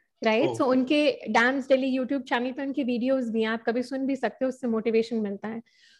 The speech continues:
Speaker 1: So, you
Speaker 2: ठीक,
Speaker 1: have
Speaker 2: मैम।
Speaker 1: to tell yourself कि, uh, मैं कहीं बाहर से पढ़ रहा हूँ या,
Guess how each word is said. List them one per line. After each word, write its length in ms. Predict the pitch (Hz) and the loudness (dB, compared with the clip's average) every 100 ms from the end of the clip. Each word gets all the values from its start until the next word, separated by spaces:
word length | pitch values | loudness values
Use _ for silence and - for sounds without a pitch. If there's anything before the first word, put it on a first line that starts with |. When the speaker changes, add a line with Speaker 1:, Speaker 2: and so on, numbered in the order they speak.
| - | -6
Speaker 1:
So, 100 | 311 | -2
you 240 | 294 330 | 2 4
Speaker 2:
ठीक, 100 | 311 | 4
Speaker 1:
have 120 | 311 | 2
Speaker 2:
मैम। 80 | - | 4
Speaker 1:
to 100 | 440 440 | 2 4
tell 240 | 285 277 320 | 4 4 2
yourself 520 | 359 349 285 269 359 - _ - | 2 0 -2 -2 -2 -8 _ -4
कि, 380 | 311 320 330 - _ _ _ 233 | -2 -4 -6 -14 _ _ _ 2
uh, 240 | 247 247 - - - _ _ _ - _ | 2 2 -4 -14 -20 _ _ _ -20 _
मैं 240 | 269 285 311 | 0 2 2
कहीं 280 | 320 330 294 | 2 2 4
बाहर 280 | 240 277 | 4 2
से 180 | 277 330 | 0 -2
पढ़ 200 | 302 254 | 0 0
रहा 280 | 262 269 269 | 2 2 0
हूँ 320 | 269 269 277 | -2 -4 -2
या, 200 | 262 262 | 0 0